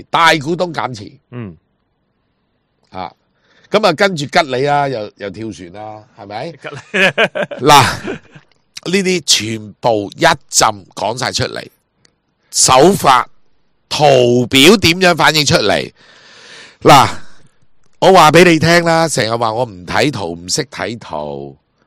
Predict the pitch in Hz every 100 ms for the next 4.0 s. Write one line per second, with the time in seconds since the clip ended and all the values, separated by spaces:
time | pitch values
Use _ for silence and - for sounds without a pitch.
0 | _ _ _ _ - 226 - - 165 135
1 | 113 160 131 147 143 117 - 82 82 120
2 | 131 135 143 131 131 131 131 131 127 113
3 | - - 139 156 143 151 170 226 151